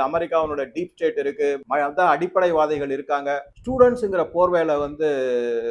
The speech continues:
ரேடிக்கல்ஸ் இருக்காங்க, யாருடைய தூண்டுதலையோ இந்த மாதிரி பண்ணி ஒரு ஆறே மாசத்துல நீ இந்த நாட்டை குட்டிச்சோறாக்கிட்ட. அதனால நீ வந்து முதல்ல இங்க விலகணும் அப்படிங்கிற. என்ன காரணம் அப்படின்னு பாத்தீங்கன்னாக்க, பங்களாதேஷை பொறுத்த வரைக்கும் அந்நிய செலாவணி அவங்களுக்கு எதுல இருந்து வருதுன்னா,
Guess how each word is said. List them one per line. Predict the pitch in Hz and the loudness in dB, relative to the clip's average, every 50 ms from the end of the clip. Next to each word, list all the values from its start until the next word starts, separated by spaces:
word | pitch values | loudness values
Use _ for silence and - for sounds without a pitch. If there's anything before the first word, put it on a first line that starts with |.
| 117 113 110 | -6 -4 0
ரேடிக்கல்ஸ் | 131 165 202 214 220 214 208 185 175 - | 2 2 4 4 2 2 2 -2 -2 -6
இருக்காங்க, | 151 143 131 135 131 127 127 127 135 - - | -12 -8 -6 -6 -6 -4 -4 -6 -6 -6 -10
யாருடைய | _ 120 139 147 170 185 202 208 196 190 185 180 175 160 143 139 - - | _ 0 4 6 6 8 6 6 4 2 0 0 0 0 0 -2 -2 -2
தூண்டுதலையோ | 190 202 202 175 170 160 151 151 151 165 165 | -2 -2 -2 -2 -2 -2 -2 -2 -2 -2 -2
இந்த | 156 135 135 | -2 -4 -6
மாதிரி | 131 139 147 151 147 147 | -4 -4 -2 -2 -4 -4
பண்ணி | - 131 127 135 139 147 156 151 - - _ | -6 -8 -8 -6 -8 -12 -12 -14 -14 -16 _
ஒரு | 120 120 113 | -4 -2 0
ஆறே | 98 101 113 127 147 170 180 185 185 196 | 2 4 6 8 8 8 6 4 4 0
மாசத்துல | 190 151 139 139 135 131 - 139 143 156 | 0 0 -2 -4 -4 -8 -12 -8 -8 -8
நீ | 160 147 | -8 -8
இந்த | 123 113 | -10 -12
நாட்டை | 107 110 117 139 - 135 | -6 -6 -6 -6 -6 -10
குட்டிச்சோறாக்கிட்ட. | - - - - 151 - 151 135 117 107 104 107 - - 104 98 - - _ _ _ - | -16 -16 -18 -18 -6 -4 -2 0 0 -2 -2 -6 -8 -6 -6 -6 -6 -8 _ _ _ 0
அதனால | - 113 117 117 110 110 110 113 143 170 175 170 - - | 0 2 2 2 0 -2 0 0 0 0 0 -4 -6 -4
நீ | 117 131 160 196 | -4 -2 0 2
வந்து | 202 165 127 123 123 156 | 2 2 2 0 0 -2
முதல்ல | 160 120 110 113 120 127 135 123 110 | -2 -2 -2 0 2 2 2 2 0
இங்க | 113 110 98 98 98 | -2 -2 -2 0 2
விலகணும் | 110 110 110 101 98 92 92 | 2 2 0 -4 -8 -10 -14
அப்படிங்கிற. | - _ 92 87 82 - - _ | -16 _ -20 -20 -20 -20 -20 _
என்ன | - 214 269 294 311 302 | -10 -8 -6 -6 -8 -4
காரணம் | - 220 214 220 214 202 196 196 | 0 4 4 4 4 4 2 0
அப்படின்னு | 180 147 123 135 131 131 - | -2 -4 -4 -8 -12 -10 -10
பாத்தீங்கன்னாக்க, | 120 120 - 110 107 113 110 110 - 123 101 87 - - _ _ _ 101 | -10 -10 -10 -12 -16 -16 -16 -14 -14 -14 -14 -14 -16 -20 _ _ _ -4
பங்களாதேஷை | 123 160 214 254 285 294 269 262 254 247 247 226 | -4 0 4 4 6 6 8 6 6 6 4 0
பொறுத்த | 233 220 220 214 214 220 | 0 0 -2 -2 -2 -2
வரைக்கும் | 208 208 220 220 233 262 | -2 -2 -2 -2 -2 -2
அந்நிய | 214 175 180 214 240 254 | -2 -2 -2 0 0 0
செலாவணி | 247 247 233 214 196 196 190 185 175 175 165 | 0 0 0 2 2 2 2 0 -2 -2 -4
அவங்களுக்கு | 156 156 156 147 143 135 139 | -4 -4 -4 -6 -8 -6 -2
எதுல | 147 151 165 | -2 -2 0
இருந்து | 208 220 214 208 180 160 151 151 | 0 -2 -2 -2 -2 -4 -2 -2
வருதுன்னா, | 156 156 151 151 185 214 | -2 -4 -6 -8 -8 -10